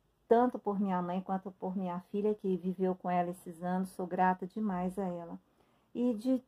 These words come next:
todo, toda maneira, minha mãe foi uma boa mãe. Ela era uma mulher muito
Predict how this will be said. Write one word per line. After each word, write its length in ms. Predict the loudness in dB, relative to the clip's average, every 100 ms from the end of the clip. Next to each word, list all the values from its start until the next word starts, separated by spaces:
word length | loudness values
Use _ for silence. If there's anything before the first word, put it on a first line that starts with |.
| 4
todo, 720 | 6 6 0 0 2 2 0 2
toda 220 | 4 4
maneira, 500 | 4 4 4 4 4
minha 160 | 2
mãe 220 | 2 0 0
foi 180 | -2
uma 160 | 0 2
boa 320 | 2 2 2
mãe. 420 | 0 0 0 0 -2 _ _ _ _ _ _ _ _ _ _ _ _ _ -4
Ela 840 | 0 4 4 4 2 0 -2 -8 -10 0
era 160 | 2
uma 100 | 4
mulher 340 | 2 2 2 2
muito 760 | 2 0 0 -2 -2 -2 -4